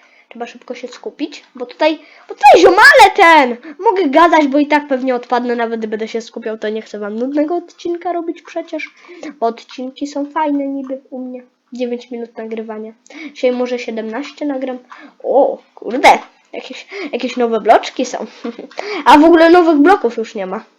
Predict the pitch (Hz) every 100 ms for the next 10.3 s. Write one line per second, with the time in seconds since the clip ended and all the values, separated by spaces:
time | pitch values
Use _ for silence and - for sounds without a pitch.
0 | _ _ 294 - 247 - 202 - _ _
1 | - - 110 _ _ _ _ - 453 -
2 | 381 349 320 311 285 277 277 - - 247
3 | 233 233 240 - 220 214 202 - - -
4 | - _ _ _ - 339 - 165 190 220
5 | - 453 370 - 392 - 311 349 339 320
6 | 330 339 294 311 302 349 311 349 339 285
7 | 233 214 208 - - _ _ _ _ _
8 | _ _ _ _ _ _ _ _ _ _
9 | _ _ _ _ - 240 254 254 254 262
10 | - 277